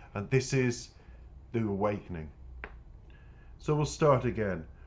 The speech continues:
When I returned to my own bedroom, I threw the letter on the bed and tried my best to ignore it.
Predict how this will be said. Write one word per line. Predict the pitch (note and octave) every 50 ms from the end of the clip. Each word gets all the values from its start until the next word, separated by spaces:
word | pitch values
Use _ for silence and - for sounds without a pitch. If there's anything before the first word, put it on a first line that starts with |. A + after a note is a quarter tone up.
| - - -
When | A#2+ B2+
I | C#3 D#3
returned | E3+ E3+ D#3+ D#3+ - D3+ C#3+ B2+ A#2
to | B2
my | A#2+ A#2 A2+
own | A2 G#2+ G2+ G2
bedroom, | F2 A2+ - F#2 G2 G2 F#2 F#2
I | F#2 F#2
threw | - - - A2+ A2
the | F#2+ G#2+
letter | G#2+ A2 A2 F#2+ - G#2+ G2 F#2+
on | F#2 F2+
the | F2+ F2
bed | - G#2 G2+ F#2 F2+ F2 -
and | F2+ E2+
tried | - - - A2 G#2+ G2 G2
my | G2 F#2+
best | F2+ D#2+ G#2+ G#2 G#2 G2+ - - - -
to | G2 F2
ignore | D#2+ E2+ G2+ G#2+ G#2+ G2+ F#2 E2
it. | D#2+ -